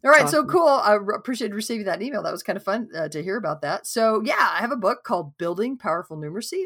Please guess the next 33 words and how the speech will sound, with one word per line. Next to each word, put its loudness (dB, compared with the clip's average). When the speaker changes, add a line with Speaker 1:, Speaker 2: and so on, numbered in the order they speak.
Speaker 1:
Um, -4
you -8
might -6
wanna -2
check -4
it -4
out. 0
It's -12
a, -2
it's -10
a -14
good -6
read. -2
I 0
don't 10
know 4
that -2
I 0
ever 0
had -2
intended -4
for -6
students -8
to -8
read -4
it, -6
but -4
bam, -2
by 4
all 6
means, -2
anybody's -2
welcome. 0